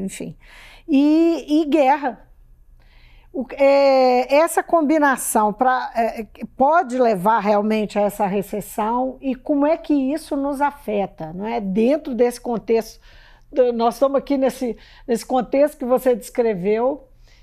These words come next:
e ainda tem todo o aspecto internacional.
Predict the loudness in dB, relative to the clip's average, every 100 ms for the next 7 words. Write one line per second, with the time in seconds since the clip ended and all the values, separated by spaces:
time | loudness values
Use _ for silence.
0 | -20 -14 -6 -2 0 0 -2 -2 -2 -2
1 | -2 -4 -4 -4 -4 -2 -4 -4 -10 -10
2 | -10 -10 -8 -10 -10 -12 -12 -12 -14